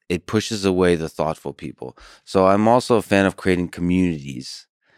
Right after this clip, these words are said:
Like, you, you, you should be able to let people kinda build a community that's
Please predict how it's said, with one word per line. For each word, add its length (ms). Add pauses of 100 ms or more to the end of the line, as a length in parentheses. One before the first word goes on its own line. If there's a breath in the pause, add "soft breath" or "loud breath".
(160)
Like, 200
you, 140
you, 200
you 100
should 180
be 180
able 200
to 500 (600 soft breath)
let 360
people 360
kinda 680 (960 soft breath)
build 240
a 40
community 920
that's 400